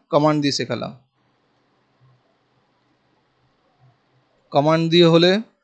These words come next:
লেভেল ওয়ানে গেলে সমস্ত কিছু অ্যাডজাস্ট করা যাবে, লেভেল টুয়ে গেলে শুধু প্রংটাকে অ্যাডজাস্ট করা যাবে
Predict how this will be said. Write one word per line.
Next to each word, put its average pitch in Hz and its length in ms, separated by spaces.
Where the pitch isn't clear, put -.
লেভেল 156 420
ওয়ানে 175 300
গেলে 165 180
সমস্ত 151 360
কিছু 165 200
অ্যাডজাস্ট 151 380
করা 151 200
যাবে, 147 180
লেভেল 165 240
টুয়ে 190 280
গেলে 151 200
শুধু 170 200
প্রংটাকে 160 480
অ্যাডজাস্ট 143 360
করা 147 200
যাবে 139 180